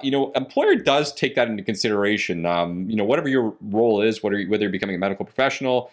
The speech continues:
which there's certain programs from, or a lawyer or whatever, it doesn't really matter. If you went to school and, and you're working in your trade of choice at full-time, uh, guaranteed hours, you could have started, uh,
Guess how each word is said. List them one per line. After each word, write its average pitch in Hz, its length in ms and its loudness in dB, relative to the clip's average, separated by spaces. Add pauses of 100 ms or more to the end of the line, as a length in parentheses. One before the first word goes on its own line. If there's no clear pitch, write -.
(140)
which 107 180 -2
there's 104 160 0
certain - 160 -2
programs 107 380 -2
from, 107 320 -2
or 82 260 -2
a 80 80 0
lawyer 127 500 2
or 92 520 0 (240)
whatever, 101 500 0
it 87 60 -10
doesn't 120 260 0
really 107 180 0
matter. 90 480 -2 (220)
If - 100 -4
you 185 100 0
went 208 140 2
to 160 60 -4
school 151 520 2
and, 98 220 -4
and 98 140 -2
you're 123 160 0
working 113 560 0
in 120 100 -2
your 113 140 0
trade 113 380 0
of 101 140 -2
choice 110 440 -2
at - 240 -4
full-time, 107 640 -2 (320)
uh, 92 200 2
guaranteed 107 560 -2
hours, 104 320 0
you - 80 -6
could - 80 -4
have 139 100 2
started, 117 420 0
uh, 98 100 -2